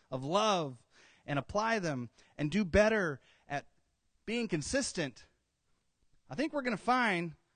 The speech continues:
that loving our neighbor will become a little bit easier. So if, with that, with these verses in mind, let's just look real quickly at seven practical foundations for loving my neighbor. Now, I didn't list them up here, so I just wanted you to listen.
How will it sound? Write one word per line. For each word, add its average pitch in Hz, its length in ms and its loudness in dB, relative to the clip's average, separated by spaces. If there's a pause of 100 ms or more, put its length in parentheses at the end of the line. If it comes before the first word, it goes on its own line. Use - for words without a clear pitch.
(200)
that 147 100 -10
loving 202 240 -4
our 175 60 -4
neighbor 185 340 -6
will 147 80 -10
become 165 320 -12
a 170 40 -14
little 170 180 -12
bit 160 100 -10
easier. 139 460 -2 (1300)
So - 160 -4
if, - 120 -4
with 214 220 2
that, 190 300 6
with 175 120 -2
these 208 140 -4
verses 185 340 -2
in 165 60 -4
mind, 135 300 0 (260)
let's 202 140 -2
just 254 120 -4
look 202 280 2
real 190 200 4
quickly 180 400 2
at 139 120 -4
seven 233 520 0 (300)
practical 214 480 0
foundations 135 680 -4
for - 120 -14
loving 127 320 -8
my 127 120 -12
neighbor. 123 200 -12
Now, 123 140 -12
I 190 140 8
didn't 226 180 6
list 214 300 4
them 190 120 -4
up 196 200 0
here, 123 180 -4
so 135 260 -6 (220)
I 165 60 0
just 190 140 -4
wanted 196 260 6
you 165 80 6
to 156 80 4
listen. 156 340 -2